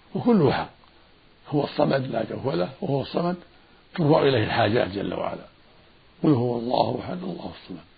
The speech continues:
والعرب تقول للرؤساء المقصودين: "صمد"،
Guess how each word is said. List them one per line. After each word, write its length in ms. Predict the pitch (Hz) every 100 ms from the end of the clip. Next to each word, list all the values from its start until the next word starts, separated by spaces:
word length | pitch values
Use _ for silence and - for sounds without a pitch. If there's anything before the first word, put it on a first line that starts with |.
| _ _ _ _ _ _ -
والعرب 400 | 135 156 156 -
تقول 300 | 160 135 131
للرؤساء 680 | 117 131 147 - 156 143
المقصودين: 1000 | 117 120 110 113 107 - 123 131 190 196 202 - _ _ _ -
"صمد"، 280 | 147 147